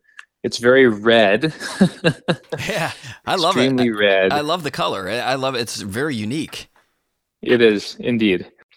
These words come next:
Speaker 1: I just got this new armrest from a great luthier down in Nashville, Dan Voigt. Um,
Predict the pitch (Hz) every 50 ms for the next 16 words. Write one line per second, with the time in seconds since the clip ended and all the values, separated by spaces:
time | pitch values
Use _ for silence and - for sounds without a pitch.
0 | _ - - - 120 120 143 139 - - 151 143 - 139 117 - 131 127 131 -
1 | 104 117 127 131 127 113 107 104 - - - 120 107 107 104 104 110 107 - -
2 | 113 113 113 - - 113 107 104 101 101 101 107 104 104 104 98 98 98 101 101
3 | - - - 107 95 92 92 107 110 110 107 104 101 95 101 107 101 90 - _
4 | _ _ - - - - - - - _ _ - 113 104 101 95 87 87 85 85
5 | 90 104 107